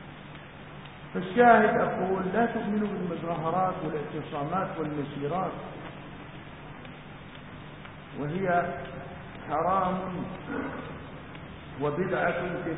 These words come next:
قول أئمتنا الكبار، ولا تضيع فتاوى الكبار في فتاوى آخرين، منهم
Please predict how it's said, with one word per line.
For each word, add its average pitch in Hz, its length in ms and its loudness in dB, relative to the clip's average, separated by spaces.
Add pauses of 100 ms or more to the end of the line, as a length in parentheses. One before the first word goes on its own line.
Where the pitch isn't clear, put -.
قول 175 240 0
أئمتنا 160 520 0
الكبار، 151 680 0 (1700)
ولا 180 240 6
تضيع 170 380 0 (140)
فتاوى 180 480 2
الكبار 170 540 0 (760)
في 170 60 -6 (140)
فتاوى 175 460 2
آخرين، 160 840 4 (560)
منهم 190 300 4